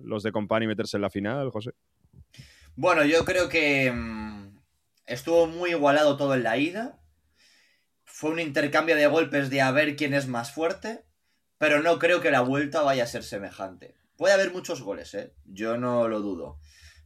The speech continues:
Speaker 2: Pero me refiero que en lo táctico va a ser diferente. Y creo que ahí en lo táctico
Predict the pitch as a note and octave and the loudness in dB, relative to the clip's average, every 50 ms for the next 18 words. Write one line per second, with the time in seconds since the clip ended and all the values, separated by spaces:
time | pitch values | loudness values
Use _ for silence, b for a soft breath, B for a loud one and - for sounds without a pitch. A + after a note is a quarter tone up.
0 | b - C3 C#3 C#3+ C#3 C#3+ D3 D3 D3 E3+ F#3 G3 F#3 F#3 F#3 E3+ E3 D#3 D3 | b -4 -2 0 0 2 2 0 0 0 2 2 2 4 2 2 2 2 0 2
1 | C#3 F3 E3+ E3+ - - F#3 E3+ - F3 F#3 F#3 C3 D3+ D#3 D3 - D#3 C#3 B2+ | 2 2 0 0 -2 -6 -6 -6 -4 -4 -4 -2 0 0 0 0 0 -4 -4 -4
2 | A#2 A2 - A2 F#2+ F#2 F2 F2 - - - - _ _ _ _ - D3 D3+ C#3+ | -6 -8 -8 -10 -10 -10 -10 -14 -18 -20 -20 -20 _ _ _ _ -2 -2 -2 0
3 | C#3 F#3+ G3 G#3+ G3+ D3+ C#3 E3 D#3 D3 D3 D#3+ D#3 D3+ C#3 B2+ B2+ B2+ B2 F3 | 0 -2 0 0 -2 -2 0 2 4 4 4 4 2 2 2 2 0 0 0 0
4 | F#3 F3+ - - - F#3+ - - F#3 - - _ | -2 -2 -4 -10 -12 -10 -10 -10 -12 -12 -14 _